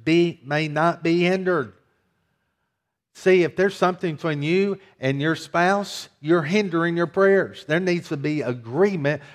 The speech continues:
according to the grace of life. There needs to be,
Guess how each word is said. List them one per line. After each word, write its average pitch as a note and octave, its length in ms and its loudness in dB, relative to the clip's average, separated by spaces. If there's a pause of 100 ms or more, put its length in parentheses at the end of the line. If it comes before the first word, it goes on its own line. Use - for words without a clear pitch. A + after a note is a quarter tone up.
(100)
according E3+ 520 0
to E3+ 120 -4
the C#3+ 100 -2
grace E3 400 -2
of D#3 140 -2
life. F3 400 -2 (240)
There E3+ 140 2
needs F3 300 0
to G3+ 100 -4
be, D3 360 -2